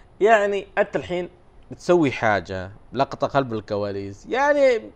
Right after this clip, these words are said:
كورت باور صديقنا أنا داري، بس ولو يعني ما لها داعي اللقطة. وش السالفة؟ إنه Injustice اللي سويتوه الأسبوع الماضي مع براين بيلمان، مع الحكام، ما أدري إيش،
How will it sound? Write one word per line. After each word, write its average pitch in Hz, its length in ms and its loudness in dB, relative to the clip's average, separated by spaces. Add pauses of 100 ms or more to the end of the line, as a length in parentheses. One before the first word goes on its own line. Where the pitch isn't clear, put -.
(160)
كورت 240 280 2
باور 247 260 8
صديقنا 185 560 0
أنا 180 100 4
داري، 196 320 10
بس 165 220 -6
ولو 196 320 6
يعني 101 220 -6
ما 226 140 4
لها 175 100 6
داعي 135 220 2
اللقطة. 104 400 -8
وش 208 220 -4
السالفة؟ 139 520 -2 (540)
إنه 151 220 -4
Injustice 233 680 6
اللي 156 120 -8
سويتوه 170 380 -2
الأسبوع 175 340 -4
الماضي 110 460 -2 (600)
مع 107 240 -6
براين 143 460 4
بيلمان، 127 340 -2
مع 95 140 -4
الحكام، 127 680 0
ما 113 60 -4
أدري 120 240 -4
إيش، 127 460 0